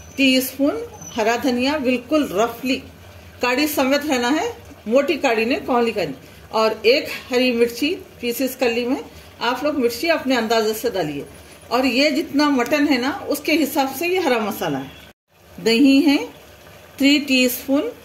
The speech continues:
खोपरा ड्राई कोकोनट रोस्टेड टू टीस्पून, और ये खसखस है रोस्टेड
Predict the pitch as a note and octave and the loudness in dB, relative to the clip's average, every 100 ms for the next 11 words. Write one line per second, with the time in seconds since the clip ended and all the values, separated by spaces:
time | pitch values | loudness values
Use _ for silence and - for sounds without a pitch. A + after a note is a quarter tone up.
0 | - C4 B3 A#3+ B3 C4+ D4+ B3 - A3 | -4 2 2 2 -2 0 0 -2 -2 0
1 | A#3+ C#4+ D4 - A#3+ A#3 A3+ A3+ D4 - | 2 0 -4 0 2 2 0 0 -4 -6
2 | - - - - G3+ A#3 A#3 - B3 C#4 | -20 -20 -20 -4 4 4 4 0 -2 -2
3 | - - - - - - D4 D#4 C4+ A#3+ | -6 -20 -20 -20 -20 -4 0 0 2 2
4 | A#3 - B3 C4+ - - - - - - | 0 0 2 2 0 -12 -20 -20 -20 -20
5 | - - - - - - - - - A3 | -20 -20 -20 -20 -20 -20 -20 -20 -6 0
6 | A#3 A#3+ A#3 B3 G#3+ - C4+ C4+ C#4+ E4+ | 2 4 2 0 -4 -2 -2 0 -2 -2
7 | F#4+ G#3 B3 B3+ - C#4 D4+ | 0 4 4 4 0 0 0